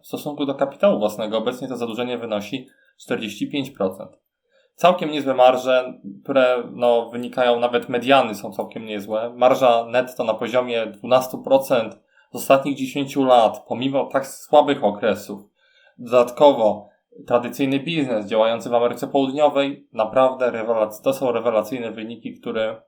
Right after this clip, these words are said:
o których należy pamiętać. I, no, jeżeli ktoś jest inwestorem, lubi zgarniać dywidendę, niestety, moim zdaniem, znowu ta dywidenda psuje tą dynamikę tej firmy. E, firma płaci sześć procent dywidendy, wypłacając czterdzieści dziewięć procent zysku około.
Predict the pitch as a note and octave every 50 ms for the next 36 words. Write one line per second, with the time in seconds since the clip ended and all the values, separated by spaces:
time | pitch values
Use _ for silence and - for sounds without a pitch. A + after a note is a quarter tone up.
0 | _ _ _ _ _ _ _ _ _ _ _ _ _ _ _ _ - _ - B2
1 | - - D3+ C#3 B2+ B2 B2+ A#2+ B2 A#2 - G#2 - A#2 C#3 D#3 D3 B2 - B2+
2 | C#3+ C#3+ - - _ _ _ _ _ _ _ _ _ _ _ - C3 B2+ B2+ C3
3 | C3 C3+ C3+ C3 C3+ C3 C3 C3+ C3+ C3 C3 C3 C3 C3 B2+ C3 C3 - _ _
4 | _ - C3 A#2 B2 C3 B2+ C#3 C3+ - - - C#3+ A#2+ - - - - C3 A#2+
5 | A#2+ A#2 A#2+ A#2+ C3+ C3 C3+ C3 A2 G2+ B2+ A#2+ A#2+ A#2 G#2+ - A2+ A#2 A#2 B2
6 | C3+ C3+ A#2 A2+ G#2+ A2 A2 G#2 - - B2+ A#2 - A2+ A2 A2 A2 A2 G#2 -
7 | A#2+ A#2 A2+ A2+ A2 G#2+ A#2+ B2 A2 G#2+ G#2 - - G#2+ G2+ G#2 G#2+ A2 A#2 -
8 | B2+ B2 A#2+ A2+ - - - - - - E3 D#3+ D3 C#3 A2+ G#2+ G2 G2+ - -
9 | A#2+ A2 G#2 G#2+ G#2 A2 A2+ A#2+ - - G#2+ G#2+ A2+ G2+ G2+ - A#2+ G#2 F#2 -
10 | A2 B2 - - _ _ _ _ _ _ _ _ _ _ _ - B2 B2 B2 B2
11 | B2+ B2+ B2+ C3 C3 - - - - F3 E3 D3+ C#3 - D#3+ C#3+ - - - -
12 | C#3 C3+ - D3 C3+ - - B2 A#2 A#2 A#2 A#2 A2+ A#2+ B2 A#2+ A2+ A2 A2+ A2
13 | - A#2+ A2 - - A2+ G#2+ - - - A#2 G2+ G2+ - - A2 G#2+ A2 G#2+ G2+
14 | - - A2 G2 - A2 G2+ - - G2+ G2 - _ - G#2+ G2+ - - G#2 G2
15 | - - _